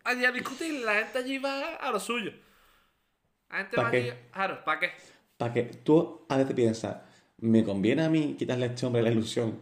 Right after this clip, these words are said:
Speaker 2: de que él, de que él se piense que, que es una estrella cómica por decir hijo de Putin"? No, cojones. Llévatelo a tu casa.
Speaker 1: No me conviene nada, porque además es que me va a sacar conversación, porque es el que saca las conversaciones.
Speaker 2: Pues entonces, mm, con más miedo todavía.
Speaker 1: Es más, yo, yo le,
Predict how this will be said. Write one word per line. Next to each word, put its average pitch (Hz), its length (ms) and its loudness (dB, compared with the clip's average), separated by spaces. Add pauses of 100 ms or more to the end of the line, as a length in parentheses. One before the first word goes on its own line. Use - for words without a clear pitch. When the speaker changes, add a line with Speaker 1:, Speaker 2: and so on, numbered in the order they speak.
(180)
Speaker 2:
de 113 180 -4
que 120 80 4
él, 120 260 0
de 120 80 2
que 117 60 4
él 123 80 4
se 120 160 2
piense 113 480 4
que, 120 180 4
que 120 80 4
es 120 60 4
una 117 120 4
estrella 113 300 4
cómica 113 440 4
por 117 140 6
decir 117 180 6
hijo 117 120 8
de 120 80 8
Putin"? - 340 0
No, 123 220 4
cojones. 120 480 4 (680)
Llévatelo 123 320 4
a 151 40 4
tu 156 100 4
casa. 160 200 2
Speaker 1:
No - 100 2
me - 60 -4
conviene 240 440 0
nada, 220 320 0
porque 165 240 -4
además 143 360 0
es 196 60 -6
que 233 160 -4
me 208 120 -4
va 190 80 2
a 190 40 -2
sacar 185 240 -2
conversación, 180 640 -6
porque 135 360 -2
es 170 80 -4
el 180 120 -2
que 165 120 -6
saca 156 240 -4
las 151 80 -6
conversaciones. 156 460 -12
Speaker 2:
Pues 117 100 4
entonces, 110 480 0
mm, 113 220 2
con 104 240 0
más 113 120 2
miedo 123 220 2
todavía. 117 340 -2 (340)
Speaker 1:
Es 208 140 -4
más, 214 220 0
yo, 196 80 2 (240)
yo 214 200 2
le, 262 160 2